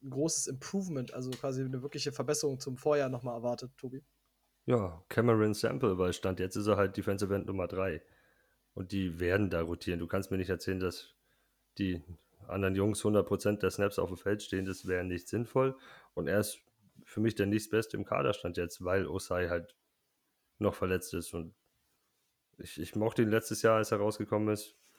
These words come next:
Speaker 2: Ist ein spannender Spieler, passt da rein, arbeitet gut gegen den Lauf, hat ein bisschen eine Upside auch für Big Plays. Nehme ich mit.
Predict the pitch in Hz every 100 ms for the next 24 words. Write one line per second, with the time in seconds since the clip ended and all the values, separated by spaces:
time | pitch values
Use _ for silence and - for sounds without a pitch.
0 | _ _ _ - - 60 - _ _ -
1 | 98 120 - 110 117 110 - 110 107 117
2 | 107 101 92 92 101 104 - 101 101 101
3 | 113 107 107 113 110 107 110 101 92 92
4 | 101 104 98 101 - 104 92 95 - 98
5 | 95 95 - 98 101 - 95 95 - -
6 | - _ _ _ _ _ 101 127 135 135
7 | -